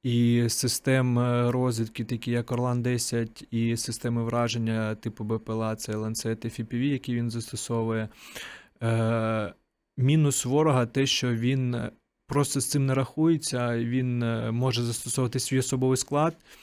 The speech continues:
як, е, розходний матеріал, і про це постійно згадують всі підрозділи, всі бригади, що у нас на деяких напрямках один до вісьми,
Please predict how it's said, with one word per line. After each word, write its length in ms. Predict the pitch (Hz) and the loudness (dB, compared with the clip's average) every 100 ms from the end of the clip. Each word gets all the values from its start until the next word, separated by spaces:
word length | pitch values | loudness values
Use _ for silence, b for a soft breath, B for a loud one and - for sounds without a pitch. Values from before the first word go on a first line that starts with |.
| B - | B -2
як, 340 | 117 123 - | 0 0 -2
е, 140 | 123 120 | 0 0
розходний 460 | 120 - 127 120 | 0 0 0 2
матеріал, 600 | 117 117 117 120 120 117 | 2 2 2 2 2 0
і 580 | 113 113 110 107 107 107 - | -2 -2 0 0 -2 -4 -4
про 120 | 120 | -4
це 180 | - 120 | -2 -2
постійно 420 | 127 - 123 120 | -2 -2 -2 0
згадують 380 | 113 117 113 113 | 0 0 0 0
всі 160 | - | -2
підрозділи, 480 | 120 120 123 117 117 | -2 0 0 2 0
всі 180 | 113 127 | 0 -2
бригади, 420 | 117 120 143 135 | 0 0 0 0
що 200 | 117 113 | 0 0
у 40 | 110 | -2
нас 300 | 113 110 123 | -2 -2 -2
на 80 | |
деяких 340 | 113 113 117 110 | -2 -2 -4 -4
напрямках 540 | 120 127 120 117 - | -4 -4 -4 -4 -4
один 340 | 117 117 120 113 | -2 0 0 0
до 100 | 113 | 0
вісьми, 440 | 117 - 120 | -2 -2 -4